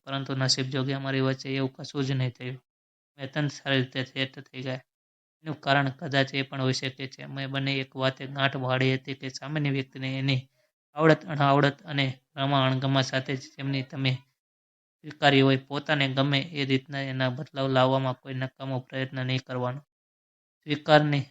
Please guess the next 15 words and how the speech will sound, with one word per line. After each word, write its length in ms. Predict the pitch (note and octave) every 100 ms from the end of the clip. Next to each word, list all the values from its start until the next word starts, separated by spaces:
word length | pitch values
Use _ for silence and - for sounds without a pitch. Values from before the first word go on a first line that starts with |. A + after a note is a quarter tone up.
| -
આ 80 | C3+
ભાવનાને 560 | C3+ C3+ C#3 C3 C3
કારણે 340 | C3+ C3 C3+ C#3+
જ 80 |
અમારી 260 | C#3+ C3 C3
વચ્ચે 300 | C3 C3 C3+
કોઈ 200 | - C3+
બાબતે 420 | C#3 C#3 C3+ -
ઘર્ષણ 420 | C3+ C3 B2 C#3+
નહીં 200 | C3 B2+
થયું 240 | B2 B2+ B2+ - _ _ _ _ _
અને 80 | D3+
અમે 180 | C#3 C#3+
એકબીજા 340 | C3+ C3+ C#3
સાથે 380 | C3 C#3 C3 C#3+